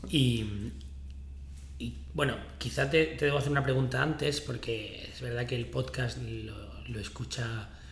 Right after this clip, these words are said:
pues, algunas personas que no son del sector, pero le interesa el sector global de la, del sector agro, ¿no? Más hortícola, que es donde estamos hoy. Em, pero le interesa, ¿no? El entender de dónde viene,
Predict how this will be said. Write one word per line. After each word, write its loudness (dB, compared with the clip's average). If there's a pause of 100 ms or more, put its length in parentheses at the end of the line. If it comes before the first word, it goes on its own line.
(420)
pues, -10
algunas 4
personas 4
que 0
no 0
son 4
del 2
sector, 2
pero -4
le -4
interesa -2
el -2
sector -2
global 0
de 0
la, -4 (280)
del -4
sector 0
agro, -2
¿no? -4
Más -2 (240)
hortícola, -2
que -6
es -6
donde -6
estamos -6
hoy. 6 (600)
Em, 4 (220)
pero -4
le -4
interesa, 0
¿no? 0
El -2
entender -2
de 0
dónde 2
viene, 0